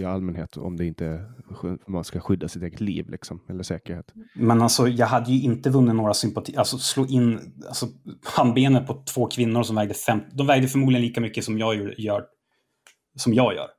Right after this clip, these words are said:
Speaker 2: de båda tillsammans.
Speaker 1: Ja, men alltså, man behöver inte slå in pannbenet på någon direkt.
Speaker 2: Nej, men det
Speaker 1: Man,
Speaker 2: var ju liksom
Speaker 1: man an-, man använder så mycket våld som, som nödvärnssituationen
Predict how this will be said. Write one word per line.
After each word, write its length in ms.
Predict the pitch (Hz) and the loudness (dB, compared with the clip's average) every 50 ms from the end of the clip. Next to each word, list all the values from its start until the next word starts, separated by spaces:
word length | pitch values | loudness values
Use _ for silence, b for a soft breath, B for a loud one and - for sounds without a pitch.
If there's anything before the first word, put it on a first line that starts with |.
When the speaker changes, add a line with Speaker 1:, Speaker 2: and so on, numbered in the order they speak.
| _ _ | _ _
Speaker 2:
de 180 | 120 117 113 104 | -4 -2 -2 0
båda 180 | 107 101 101 98 | 0 -2 -2 -4
tillsammans. 560 | 98 98 - 113 104 - - - - - - _ _ _ _ _ _ _ _ _ - | -6 -4 -4 -4 -4 -4 -8 -14 -20 -20 -20 _ _ _ _ _ _ _ _ _ -4
Speaker 1:
Ja, 140 | 92 90 | -4 -2
men 140 | 90 90 87 | -2 -2 -2
alltså, 240 | 85 92 - 98 85 - - - - - - B B B B B | -4 -2 -2 -4 -4 -4 -8 -14 -16 -16 -16 B B B B B
man 180 | - 95 90 90 | -6 -4 -2 0
behöver 240 | 90 87 104 101 98 | 0 0 2 0 0
inte 120 | 92 - | 0 -2
slå 180 | - - 107 113 - - 151 | -2 0 2 2 4 4 2
in 60 | 113 - | 2 0
pannbenet 760 | - - - 143 123 101 110 95 80 95 87 73 87 - - - | -2 -2 0 0 0 0 -2 -4 -4 -4 -4 -4 -4 -6 -6 -4
på 60 | - | -4
någon 160 | 98 87 85 85 | -2 -2 -2 -2
direkt. 240 | 87 92 104 - | -2 -2 -2 2
Speaker 2:
Nej, 240 | 120 131 151 165 156 | 4 4 6 6 6
men 180 | 147 143 127 127 | 6 6 4 4
det 60 | 131 | 2
Speaker 1:
Man, 60 | 131 135 | 2 4
Speaker 2:
var 140 | 156 156 | 4 6
ju 100 | 143 143 | 6 6
liksom 300 | 135 131 123 107 - 117 | 4 4 2 2 2 2
Speaker 1:
man 100 | 120 117 | 2 2
an-, 160 | 110 117 107 - - b b b b b b b b _ | 2 0 -4 -8 -12 b b b b b b b b _
man 160 | 101 101 101 | -2 0 2
använder 480 | 107 107 107 101 92 92 87 87 87 | 2 2 4 4 2 2 2 2 0
så 160 | 82 - 117 101 | 0 0 0 0
mycket 300 | 95 92 - - 85 95 | 0 0 -2 -2 0 0
våld 280 | 92 92 90 90 85 | 0 0 0 -2 -4
som, 260 | - - - 78 82 - - | -6 -8 -6 -6 -8 -8 -8
som 200 | - 90 82 80 | -6 -6 -4 -2
nödvärnssituationen 1500 | 82 69 71 85 95 98 95 90 85 80 78 80 80 80 80 - 82 - - 80 - - - 82 78 76 73 73 76 78 | -2 -2 -2 0 2 2 4 4 2 0 -2 -2 -4 -4 -4 -6 -6 -6 -6 -6 -4 -4 -4 -4 -4 -4 -6 -6 -6 -8